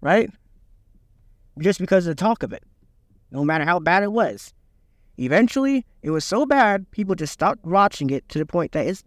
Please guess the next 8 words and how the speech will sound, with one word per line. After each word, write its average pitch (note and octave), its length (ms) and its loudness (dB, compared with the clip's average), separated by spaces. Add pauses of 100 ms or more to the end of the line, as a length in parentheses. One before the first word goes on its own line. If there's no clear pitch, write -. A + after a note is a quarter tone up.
(160)
it C4+ 200 -2
got E4+ 240 2 (160)
a D#3+ 60 -6
hundred G#3+ 420 -2
and E3+ 160 -6
thirty-three F3+ 400 -2
thousand C3+ 580 -2 (380)
viewership, C#3 420 -2